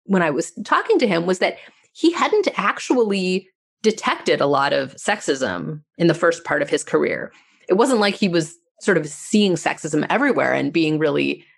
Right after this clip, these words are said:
distraught, uh, over it. He really didn't detect that much sexism until he had the opportunity to experience life without it. And at that point,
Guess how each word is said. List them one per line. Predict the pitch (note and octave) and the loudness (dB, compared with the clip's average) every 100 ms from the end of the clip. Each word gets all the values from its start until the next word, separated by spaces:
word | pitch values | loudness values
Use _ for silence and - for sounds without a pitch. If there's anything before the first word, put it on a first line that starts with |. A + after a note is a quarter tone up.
| _ _ - | _ _ -4
distraught, | F3+ - G3+ G3+ C#4+ - - _ E3+ | -4 0 0 2 2 -2 -12 _ -12
uh, | D#3+ E3 | -6 0
over | D#3 C#3 A#2+ | 0 0 0
it. | D3+ - - - _ | -2 -4 -8 -20 _
He | - B3+ D4 G#4+ F#4 - | 0 4 4 4 2 0
really | F3+ A3+ A#3+ | 0 2 2
didn't | F#3 A#3 D4 D4 - _ _ - | 0 0 2 0 -6 _ _ -2
detect | D#3+ - - - | -2 -2 -8 -4
that | C#3 C#3+ | -2 0
much | D3+ B2+ | -2 -4
sexism | - C3+ - C#3+ C#3 C#3+ - - - | -4 -4 -2 -2 -2 -4 -8 -8 0
until | A3 G#3 C#4 G#4+ C#3+ A#2+ F3+ D4 - _ _ | 2 2 2 2 2 2 0 -2 -8 _ _
he | - B3+ | 0 0
had | - B3 B3+ | 2 0 2
the | C4 | 0
opportunity | B3 C4+ - G3+ F#3 G3 | 0 -4 -2 0 0 -2
to | - G3+ | -2 -2
experience | F#3 - - F3 F3 F#3 | -2 -4 -2 0 0 -2
life | D3+ D3 D3 | 0 0 0
without | E3+ E3 A3+ B3 | -2 0 0 0
it. | - - - - _ _ | -2 -6 -14 -20 _ _
And | F#3+ F#3+ | -2 -2
at | G3 | 0
that | F#3 B3+ E4+ | 0 0 -2
point, | - F#3 C#3 C3 | 0 0 0 -4